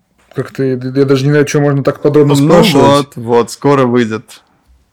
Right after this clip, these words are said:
Speaker 2: Короче, это много времени может занимать, действительно,
Speaker 1: Мгм.
Speaker 2: какие-то интервью или еще что. Прихожу на работу, и начинается там тоже, начинают,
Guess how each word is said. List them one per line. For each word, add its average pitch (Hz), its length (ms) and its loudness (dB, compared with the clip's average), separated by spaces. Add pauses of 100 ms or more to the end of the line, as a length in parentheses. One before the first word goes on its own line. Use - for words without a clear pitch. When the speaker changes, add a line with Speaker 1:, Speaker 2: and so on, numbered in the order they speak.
(520)
Speaker 2:
Короче, 147 300 0
это 131 140 0
много 131 280 0
времени 113 360 0
может 104 320 -6
занимать, 107 420 -6
действительно, 123 520 -6
Speaker 1:
Мгм. 123 80 -4
Speaker 2:
какие-то 123 280 -10
интервью 117 500 -4
или 113 180 -6
еще - 260 -12
что. - 200 -20
Прихожу 127 300 -4
на 127 80 0
работу, 147 300 -2
и 123 40 -2
начинается 131 600 -4
там 120 220 -6
тоже, 113 540 -6
начинают, 107 800 -10